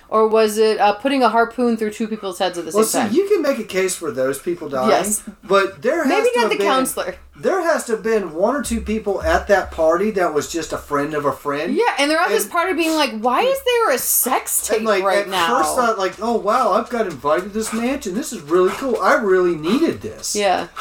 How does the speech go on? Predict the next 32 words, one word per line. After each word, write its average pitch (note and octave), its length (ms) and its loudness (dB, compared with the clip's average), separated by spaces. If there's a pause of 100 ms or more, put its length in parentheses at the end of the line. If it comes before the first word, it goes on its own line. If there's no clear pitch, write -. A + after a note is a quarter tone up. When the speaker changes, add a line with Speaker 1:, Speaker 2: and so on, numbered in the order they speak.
(280)
Speaker 2:
And, F#3 320 2
like, G#3+ 320 4 (640)
then F4+ 200 2
everybody D4+ 440 0
dies, C#4+ 500 2
and A3+ 160 0
then B3 160 2
you B3 160 2
die A#3 200 4
horribly, G#3 420 2
too. G3+ 540 0 (300)
Speaker 1:
And D4+ 100 0
you F4 120 4
know, G#4 360 0
okay, C#4+ 200 0 (240)
so D4+ 480 0 (1160)
I A#3+ 140 2
love B3 340 0
this B3+ 180 -4
movie. A3+ 300 -2
<laughs> - 0 -
I A#3+ 100 2
really C4+ 340 2
like G#3+ 240 2
this A3+ 180 -4
movie F#3+ 260 -4
a F3 60 2
lot. E3+ 380 2 (600)
Now, A#3+ 520 2 (720)
I C4 120 -4
just F4 260 0
think, F4 280 0